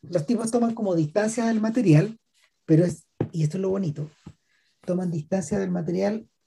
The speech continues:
eh, de la misma forma que Harvey Pickard, porque me estaba leyendo los cómics ahora último, toma distancia respecto de las cosas que él ve en su casa, en la calle, en el hospital o en las calles de Cleveland,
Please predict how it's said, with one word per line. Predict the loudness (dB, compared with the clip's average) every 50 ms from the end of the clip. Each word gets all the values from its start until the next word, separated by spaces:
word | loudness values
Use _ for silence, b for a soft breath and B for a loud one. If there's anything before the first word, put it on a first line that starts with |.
| _ _
eh, | -8 -8 -8 -10 _ -4
de | -2 2
la | 2 2 2
misma | 2 0 -4 -4 -4 -4 -4
forma | 0 4 4 4 6 4 2 0 0 -4 -10 _ _ _ -20
que | -20 -10 -6
Harvey | -4 -4 -2 -2 -4 -4
Pickard, | -4 -4 -6 -2 -2 -4 -4 -4 -10 _ _ _ _
porque | -8 -6 -2 0
me | 0
estaba | 0 2 4 4 4 4
leyendo | 4 2 2 0 0 0
los | -2 -4 -6
cómics | -4 -4 -2 -2 -2 -2 -4 -4
ahora | -4 -4 -2
último, | -2 -2 -2 -2 -2 -4 -4 -6 -8 -14 _ _ _ _ _ _ _ _ _ _ _ _ _ _ _
toma | 4 4 6 4 2
distancia | 0 -2 -4 -4 -2 0 0 0 -2 -4 -6
respecto | -6 -6 -8 -8 -8 -8 -8 -4 -2 -2
de | -2 -2
las | -2 -6 -8
cosas | -10 -10 -10 -10 -12 -12 -4
que | -2 -2
él | -2 -2 -2 -6 -12 _ _ _ _ _ _ _ _
ve | -2 0 2 2 2 0 -2 -4
en | -6 -6
su | -4 -4 -2
casa, | 0 0 0 0 0 -2 -4 -4 -2 0
en | 2 4 4
la | 4 4 2
calle, | 0 -2 -2 -2 -4 -8 -10 -4 0
en | 2 4 4
el | 4 4
hospital | 2 0 -2 -4 -2 -2 -2 -2 -2 -4 -4
o | -6 -6
en | -4 -6
las | -8 -2
calles | 0 2 4 4 2 2
de | -2 -6
Cleveland, | -4 -2 -2 -2 -2 -2 -4 -4 -6